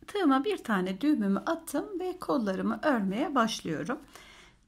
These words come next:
Bir tane trabzanı, bakınız, bitişteki en son trabzanımın üzerine buradaki minik gözün içerisine girerek başlıyorum.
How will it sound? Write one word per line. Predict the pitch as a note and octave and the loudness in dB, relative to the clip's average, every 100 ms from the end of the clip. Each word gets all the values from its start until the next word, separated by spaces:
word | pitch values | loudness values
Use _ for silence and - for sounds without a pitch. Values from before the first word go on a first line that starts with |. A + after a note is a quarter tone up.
| - | -6
Bir | G#4 G#4+ | -4 -2
tane | C#4 G#3+ A3+ | 2 2 2
trabzanı, | A3 A#3 G3 F#3+ F3+ | -2 0 0 0 -2
bakınız, | F#3 G3 A3 A#3+ | -2 -4 -6 -6
bitişteki | E4 D4 - A3 A3+ | -8 -8 -6 -8 -6
en | - F4 | -2 0
son | E4 G3 G3 | 0 -2 -4
trabzanımın | G#3+ A3 F#3+ F#3+ F#3+ C4 | -2 -2 -2 -4 0 2
üzerine | D#4 - F3+ D3 - C#4 | 0 0 -4 -2 -2 -2
buradaki | C#4 A3+ A3+ B3+ | -4 -4 -2 4
minik | C4+ C4+ | 6 4
gözün | A3 G3 G3 | 0 -2 -2
içerisine | - - E3 E3 - F#3 F#3 | -4 -4 -2 -2 -4 -4 -4
girerek | G3 F#4+ C4+ G#3+ D4 - | -4 -2 0 0 -2 -2
başlıyorum. | C4 - - D3+ C#3+ C#4 | -2 -2 -4 -4 -2 -4